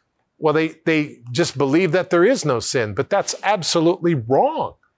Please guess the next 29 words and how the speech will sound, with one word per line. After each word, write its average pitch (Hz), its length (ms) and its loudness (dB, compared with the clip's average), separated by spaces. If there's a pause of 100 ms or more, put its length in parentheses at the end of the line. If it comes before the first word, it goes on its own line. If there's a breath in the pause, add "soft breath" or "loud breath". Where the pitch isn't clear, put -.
(540)
There 196 240 4
is. 247 680 2 (460)
And 107 120 -6
we 120 80 -2
need 139 200 -2
to 143 60 0
come 127 340 -4
to 151 100 -2
grips 110 420 -4
with 117 140 -10
the 120 60 -8
reality 107 720 -2
of 131 180 -6
that. - 360 -2 (380 soft breath)
Now, 208 80 -2
we 208 160 4
didn't 139 320 -2 (160)
necessarily 143 680 0
get 127 160 0
ourselves 117 440 -2
into 139 160 0
the 127 80 0
state, 170 360 -2
but 120 160 -2
we're 139 220 0
a 143 40 0
part 202 280 0
of 98 100 -4
it. 80 120 -14